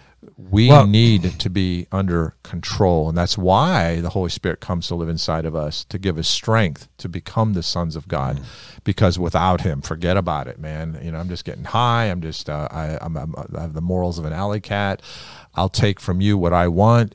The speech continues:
Speaker 1: you know, survival of the fittest, and we have chaos. You can't even have a society unless you have depravity, restraint.
Speaker 2: Well, <clears throat> so God legislates morality, Exodus, and, and, and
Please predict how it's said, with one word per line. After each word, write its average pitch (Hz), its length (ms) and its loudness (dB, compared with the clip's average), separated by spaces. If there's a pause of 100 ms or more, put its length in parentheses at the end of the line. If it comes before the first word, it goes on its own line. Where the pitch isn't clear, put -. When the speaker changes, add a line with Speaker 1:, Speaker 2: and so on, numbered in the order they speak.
Speaker 1:
you 82 80 -4
know, 80 160 -2
survival 92 580 0
of 73 60 -10
the 78 80 -8
fittest, 131 540 0 (480)
and 85 280 -2
we 87 180 2
have 85 280 -2
chaos. 80 440 0
You 107 60 -6
can't 107 160 0
even 85 160 -2
have 85 140 0
a 78 60 -4
society 90 840 0 (320)
unless 78 300 -4
you 85 80 2
have 78 240 -4 (260)
depravity, 78 720 -4 (340)
restraint. - 680 -4 (760)
Speaker 2:
Well, 139 340 4 (240)
<clears throat> - 240 -16
so 147 200 6
God 135 300 4
legislates 139 760 2 (100)
morality, 98 800 -2 (880)
Exodus, 107 680 -4 (640)
and, 135 140 0
and, 147 260 2
and 131 160 -2